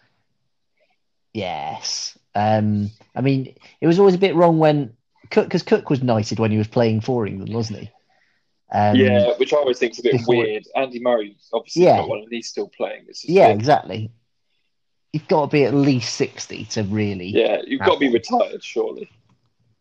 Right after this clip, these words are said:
Speaker 1: Yeah, yeah, yeah, yeah. Um, so, so yeah, that maybe, maybe put that off a little bit, but then, then he can, then he, then he can crack on with it all. Um, but yeah, any more,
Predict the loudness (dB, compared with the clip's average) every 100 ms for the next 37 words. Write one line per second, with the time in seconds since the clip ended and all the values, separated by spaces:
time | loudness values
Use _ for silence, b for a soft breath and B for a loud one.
0 | _ -4 -2 -2 -6 _ _ -2 -2 -2
1 | -10 -12 -14 -18 _ _ _ -4 2 4
2 | 4 4 2 -2 -10 -4 4 6 6 2
3 | 0 4 4 4 0 -4 0 2 4 2
4 | 2 0 2 -2 -2 0 2 0 -2 -14
5 | -18 -20 -14 -10 -8 -10 -14 _ -10 -8
6 | -8 -10 -10 _ -8 -6 -6 -8 -8 -8
7 | -8 -10 -8 -10 -10 -10 -12 -12 B B
8 | B B _ 2 4 6 4 4 0 _
9 | _ 4 6 6 6 6 8 8 6